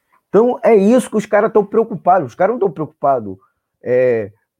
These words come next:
com hospital. E o Bolsonaro mentindo, dizendo, dizendo que, que não tem, que não tem dinheiro pra saúde, e o Tribunal de Contas esfregando na cara que o governo não gastou.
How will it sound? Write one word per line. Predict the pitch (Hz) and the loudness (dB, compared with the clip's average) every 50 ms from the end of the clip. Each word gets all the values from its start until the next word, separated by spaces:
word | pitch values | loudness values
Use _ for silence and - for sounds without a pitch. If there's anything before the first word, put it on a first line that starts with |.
| _ _ _ _ | _ _ _ _
com | - 135 139 135 135 135 127 127 120 117 113 107 - - | -10 -8 -8 -8 -8 -10 -10 -12 -12 -14 -14 -16 -14 -10
hospital. | 147 151 - - - 113 - - 135 151 170 175 175 151 127 101 82 - _ _ _ _ _ _ _ _ _ _ _ _ _ _ _ - | -10 -10 -10 -12 -16 -12 -6 -4 0 0 2 2 2 0 -2 -4 -8 -12 _ _ _ _ _ _ _ _ _ _ _ _ _ _ _ -12
E | 185 208 | -10 -8
o | 233 226 | -6 -2
Bolsonaro | 185 233 220 - 233 233 226 226 226 240 247 | -2 -2 -2 -2 -2 -4 -2 -2 -4 -4 -4
mentindo, | 254 262 240 - - - 226 247 247 185 151 | -6 -10 -10 -12 -12 -12 -10 -8 -8 -8 -10
dizendo, | 135 139 139 123 135 160 170 180 175 165 165 143 - - | -10 -12 -12 -12 -10 -10 -10 -8 -8 -8 -10 -10 -12 -14
dizendo | 135 127 135 131 113 110 123 131 143 151 160 165 170 170 170 _ _ _ _ _ _ _ _ | -14 -12 -12 -10 -10 -10 -10 -8 -8 -8 -8 -10 -12 -12 -14 _ _ _ _ _ _ _ _
que, | _ - 139 139 151 156 143 - - _ _ _ _ | _ -6 -4 -2 -2 -2 -4 -6 -12 _ _ _ _
que | - 165 | -10 -6
não | 160 165 156 139 123 | -4 -2 -2 -2 -4
tem, | 113 - 139 143 147 151 151 151 151 147 139 127 123 - _ _ _ _ _ _ _ _ | -4 -4 -4 -4 -2 -2 -4 -4 -4 -6 -8 -8 -12 -16 _ _ _ _ _ _ _ _
que | - 143 | -10 -8
não | 151 151 143 135 | -6 -6 -6 -6
tem | - 151 143 | -6 -6 -8
dinheiro | 139 127 131 123 127 139 147 139 | -8 -8 -10 -8 -6 -4 -4 -4
pra | 131 - 143 147 | -4 -6 -6 -6
saúde, | - - - 175 175 185 226 233 277 | -4 -2 0 0 0 0 -2 -2 -2
e | |
o | 262 - | -2 -2
Tribunal | 254 262 262 277 262 269 254 262 | -2 -4 -2 -2 -2 0 0 0
de | 254 - - | -2 -2 -4
Contas | - 226 247 240 240 - 240 233 - _ _ _ _ | -2 -2 -2 -2 -2 -4 -6 -6 -8 _ _ _ _
esfregando | - - - - 415 240 226 196 202 226 226 226 233 | -20 -8 -2 2 4 4 4 4 2 0 -2 -2 -4
na | 233 220 | -6 -6
cara | - - - 165 165 175 185 196 202 202 _ _ _ _ _ _ _ _ _ _ | -6 -2 0 2 4 4 2 0 -4 -10 _ _ _ _ _ _ _ _ _ _
que | - | -10
o | 196 | -10
governo | 180 185 208 160 139 156 175 180 180 180 | -8 -8 -8 -6 -6 -6 -6 -6 -8 -8
não | 185 | -10
gastou. | 170 190 180 - - _ - 113 151 156 143 _ | -8 -8 -10 -10 -12 _ -12 -10 -10 -10 -10 _